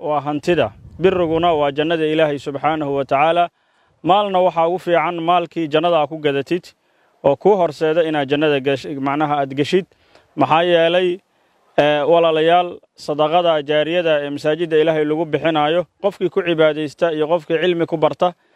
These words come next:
iyo qofkii, maaragtay, ee halkaa ku ictikaafa, ajirkii ayaa qofka u soconaya. Waa waxaan ka go'aynin.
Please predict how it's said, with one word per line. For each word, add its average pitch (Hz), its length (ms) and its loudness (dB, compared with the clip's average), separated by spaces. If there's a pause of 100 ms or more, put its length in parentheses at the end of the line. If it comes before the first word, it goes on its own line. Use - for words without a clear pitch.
(460)
iyo 160 220 4
qofkii, 190 320 0
maaragtay, 170 480 0
ee 151 180 0
halkaa 170 360 -2
ku 185 180 -6
ictikaafa, 151 640 0
ajirkii 175 440 -4
ayaa 151 280 2
qofka 170 320 -2
u 165 40 -8
soconaya. 139 480 0 (160)
Waa 143 120 4
waxaan 160 240 -2
ka 170 100 -4
go'aynin. 151 560 -2